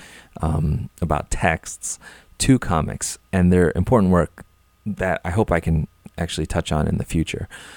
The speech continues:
But sometimes what they do is they create the sense that all of this is happening with the text, or maybe with this text and another text.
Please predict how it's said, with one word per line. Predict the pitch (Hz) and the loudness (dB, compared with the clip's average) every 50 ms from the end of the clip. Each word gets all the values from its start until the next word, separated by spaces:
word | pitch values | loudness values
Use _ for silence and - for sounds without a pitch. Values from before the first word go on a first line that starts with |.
| - - - | -20 -12 -6
But | - 95 | -4 -2
sometimes | - - 127 123 127 - 127 110 104 92 90 - | 0 2 2 2 2 4 4 4 4 4 4 4
what | - 85 85 | 2 0 2
they | - 87 82 | 2 0 0
do | - - 139 151 120 101 98 - | 2 4 6 6 6 6 4 4
is | - 92 90 | 0 -2 0
they | - 87 | 0 0
create | - - - 104 98 - - | 0 2 2 2 2 2 0
the | 98 - | -2 -2
sense | - - 90 82 80 - - | 0 2 2 2 2 0 0
that | - 82 78 - _ - | 2 2 0 0 _ 0
all | 90 101 120 131 | 2 4 4 4
of | 135 127 | 4 4
this | 110 98 104 - 92 | 2 0 0 0 -4
is | 87 - | -4 -2
happening | - 90 95 92 - - 82 80 80 | -2 0 -2 -2 0 0 0 2 2
with | - 80 - | 0 -2 -2
the | - - | -4 -6
text, | - - - 131 - - - - - - - _ - - - - - - _ - | -4 0 0 0 -2 -2 -8 -10 -12 -12 -18 _ -20 -20 -20 -20 -20 -20 _ 0
or | - 95 | 2 2
maybe | 90 92 92 90 87 90 | 4 4 4 2 2 0
with | 87 82 - - | -2 -2 -4 -6
this | - 90 98 101 - - | -4 0 0 0 0 0
text | - - 98 98 - - - - - | 0 0 0 0 -2 -4 -10 -6 -2
and | 92 90 85 | 2 2 4
another | 82 85 85 85 80 76 | 4 4 4 2 2 0
text. | - - - - - - - - - - | -2 -4 -8 -10 -10 -10 -12 -12 -12 -14